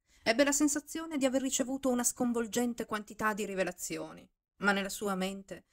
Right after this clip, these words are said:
era rimasta come quintessenza un'unica frase lapidaria,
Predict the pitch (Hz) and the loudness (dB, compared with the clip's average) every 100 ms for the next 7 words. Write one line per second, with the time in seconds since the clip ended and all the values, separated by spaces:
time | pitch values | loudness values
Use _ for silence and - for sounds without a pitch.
0 | _ - 220 226 226 226 226 - 208 - | _ 0 2 2 2 2 2 -2 -4 -2
1 | 208 202 233 226 - 208 - 220 220 - | -2 -2 -2 -2 -2 0 0 0 -6 -8
2 | 196 196 _ _ _ 190 214 233 226 214 | -8 -8 _ _ _ 0 2 2 0 -2
3 | 202 - 214 196 190 185 175 165 165 170 | -6 -2 0 2 0 -2 -4 -4 -6 -8
4 | 165 | -16